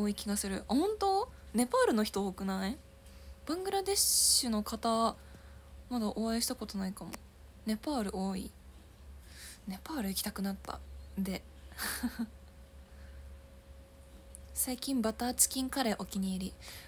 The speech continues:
バターチキンカレーも美味しい。王道に。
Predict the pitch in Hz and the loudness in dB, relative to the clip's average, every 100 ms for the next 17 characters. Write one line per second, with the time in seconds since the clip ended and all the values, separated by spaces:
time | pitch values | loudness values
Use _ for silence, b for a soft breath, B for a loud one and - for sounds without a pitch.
0 | - - - 214 - - 220 214 233 233 | -16 -12 -6 0 0 0 -2 0 0 2
1 | 269 302 185 185 - - - - - - | 4 4 4 4 2 0 -12 -18 -20 -18
2 | - - 190 190 190 180 180 180 | -16 -4 -2 -2 -2 -2 -2 -4